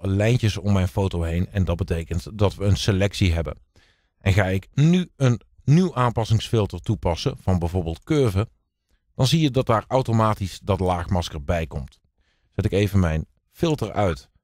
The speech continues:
en mijn tussenlaag ook. Dan ga ik weer terug naar de oorspronkelijke foto en daar helemaal bovenop ligt dus een aanpassingslaag van curve.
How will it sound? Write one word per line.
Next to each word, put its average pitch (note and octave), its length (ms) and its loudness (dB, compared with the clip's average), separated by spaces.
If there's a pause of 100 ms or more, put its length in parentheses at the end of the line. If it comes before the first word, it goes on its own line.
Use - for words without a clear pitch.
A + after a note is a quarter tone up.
(140)
en G2+ 120 2
mijn D2+ 260 0
tussenlaag E2+ 600 -2
ook. D3 320 -2 (500)
Dan G#2+ 140 0
ga A2 120 2
ik G2+ 100 -2
weer G2 120 0
terug C3+ 240 -2
naar F#2 160 0
de E2 120 -10
oorspronkelijke B2+ 640 -2
foto C3 480 -2 (100)
en G#2+ 100 4
daar F#2+ 120 2
helemaal A#2 380 4
bovenop F#2 460 -2
ligt G#2 240 -2
dus E2 180 -2
een D#2 140 -6
aanpassingslaag G2 840 -2
van D2+ 160 -6
curve. C#3+ 400 0